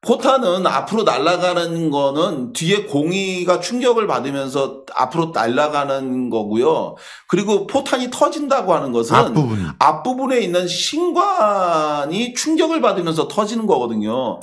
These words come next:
Speaker 2: 그렇죠.
Speaker 1: 그 신관을, 신관이 충격을 받는다는 거는 발로 밟아서는 그 충격을 받을 수 있는 게 아니거든요.
Speaker 2: 아, 그래서 실제로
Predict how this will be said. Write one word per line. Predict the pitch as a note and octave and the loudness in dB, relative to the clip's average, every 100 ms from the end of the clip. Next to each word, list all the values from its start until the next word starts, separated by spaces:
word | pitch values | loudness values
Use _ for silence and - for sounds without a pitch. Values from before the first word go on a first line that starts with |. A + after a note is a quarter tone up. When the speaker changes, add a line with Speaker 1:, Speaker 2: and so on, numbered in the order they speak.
| - | -6
Speaker 2:
그렇죠. | G2 G#2 G3+ | -4 0 0
Speaker 1:
그 | |
신관을, | G#3+ - D#4 D4+ D4 C4+ B3+ B3+ A#3+ G#3+ E3+ B2+ - - - - | 0 0 0 2 2 0 -2 2 2 2 -2 -4 -12 -20 -20 -8
신관이 | - C4 C#4+ C#4 | -6 0 2 2
충격을 | - D4 D#4+ D#4 A3+ | 0 -2 0 0 0
받는다는 | F3+ F3 D#3+ C#3+ B2+ | 0 0 2 0 0
거는 | A#2+ D#3 F#3 - - - - | 0 0 0 -4 -10 -20 -12
발로 | - F#3 A3 C#4+ - | -2 2 2 0 -2
밟아서는 | - D3+ E3 C#4 C4+ B3+ A#3+ F3 D#3+ | -2 0 4 4 4 0 -2 -2 -2
그 | E3 | -2
충격을 | D#3+ - D4 C#4 A#3+ G#3 F3+ D3+ C#3 A#2 - | -2 -2 2 4 4 2 0 -2 -4 -8 -10
받을 | - C#3 F#3 | -8 2 2
수 | F#3+ F#3+ | 2 -4
있는 | G3+ C3+ C#3 | -4 -4 -2
게 | E3+ | 0
아니거든요. | A#2 A2+ B2+ E3 C#3+ A#2 G#2+ G#2+ | 0 -2 -2 -2 0 -2 -2 2
Speaker 2:
아, | A#2+ - | 2 4
그래서 | G3+ A#3 | 4 2
실제로 | G#3 F#3+ G#3+ G#3+ A3 F2+ - | -2 0 2 4 2 -2 -8